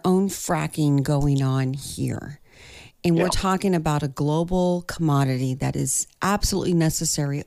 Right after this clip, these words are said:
Speaker 1: all over the world. So, I mean, this is like a pay attention moment when we talk about the Green New Deal and the environmentalists, that, that are, the, the nutty environmentalists that wanna take everything offline. This should serve as a great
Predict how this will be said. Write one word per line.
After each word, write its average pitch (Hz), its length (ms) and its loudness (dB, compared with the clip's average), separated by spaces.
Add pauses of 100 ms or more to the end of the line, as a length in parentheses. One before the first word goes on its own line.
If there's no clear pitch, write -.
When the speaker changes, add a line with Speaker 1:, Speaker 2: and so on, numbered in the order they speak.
Speaker 1:
all 160 180 2
over 156 180 -2
the 147 120 0
world. 135 320 -2
So, 226 120 0
I 156 60 0
mean, 226 140 2
this 277 200 0
is - 160 -2
like 180 200 -2
a 147 40 -4
pay - 360 0
attention 165 580 0
moment 139 580 2
when 143 200 0
we 139 80 -4
talk 139 260 -4
about 127 460 -2
the 139 80 -8
Green 151 580 2 (220)
New 160 260 2
Deal 202 480 2 (100)
and 131 280 -2
the 123 240 -2 (200)
environmentalists, 151 1120 2
that, 147 220 -6
that 151 160 0
are, 135 60 -8 (200)
the, 151 140 -2
the 156 160 -2
nutty 170 380 2
environmentalists 147 720 2
that 147 80 -2
wanna 143 200 2
take 139 260 0
everything 143 360 0
offline. 143 800 2 (500)
This 262 200 0
should - 240 -4
serve 208 260 -2
as 180 140 -2
a 170 40 -2
great 160 600 -2